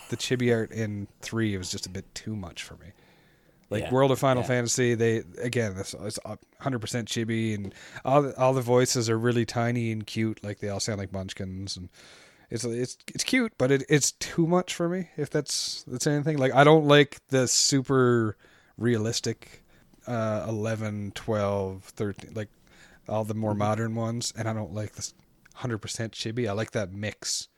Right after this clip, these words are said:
Speaker 1: you know, a little bit of both.
Speaker 2: Yeah, and, and, you know, I think that's a good point, 'cause it, it also goes back to what we were saying about the graphics for the bad guys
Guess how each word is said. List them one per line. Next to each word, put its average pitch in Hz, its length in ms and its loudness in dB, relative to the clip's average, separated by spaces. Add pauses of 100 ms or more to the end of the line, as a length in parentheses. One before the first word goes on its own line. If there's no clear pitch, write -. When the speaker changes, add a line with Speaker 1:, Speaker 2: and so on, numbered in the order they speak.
(360)
Speaker 1:
you 95 60 -12
know, 90 240 -10
a 101 80 -10
little 110 160 -6
bit 107 100 -6
of 95 80 -8
both. 98 340 -6 (420)
Speaker 2:
Yeah, 101 200 0 (160)
and, 180 180 6
and, 160 280 6
you 151 180 2
know, 151 140 10
I 135 80 8
think 185 160 0
that's 156 160 4
a 147 40 -4
good 147 200 6
point, 175 340 6
'cause 143 160 2
it, - 120 -6
it 139 200 4
also 139 220 6
goes 131 160 2
back 123 220 6
to - 80 -2
what 117 80 0
we 110 80 0
were 117 60 0
saying 120 240 4
about 113 200 0
the 113 80 -4
graphics 110 340 -2
for - 140 -10
the 104 80 -10
bad 110 280 0
guys 113 420 0